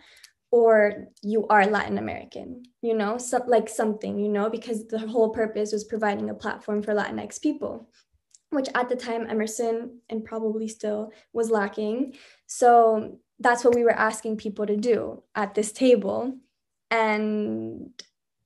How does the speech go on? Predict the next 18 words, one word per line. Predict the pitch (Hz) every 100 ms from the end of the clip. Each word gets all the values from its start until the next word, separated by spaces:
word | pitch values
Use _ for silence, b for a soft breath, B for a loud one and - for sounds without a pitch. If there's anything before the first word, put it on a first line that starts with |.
| _ _ _ _ _ _ -
yeah, | 214 226 208
at | 220 -
first, | 226 233 240
like, | 220
the | 226
team | 214 - 214
was | 214 214
very | 220 214
little. | 226 269 269 254 254
So | 254
then | 220 220 214 -
at | 214
the | 214
same | 202 220 220
time, | 214 226 220 220
while | 220 214
we | 214 208
were | 214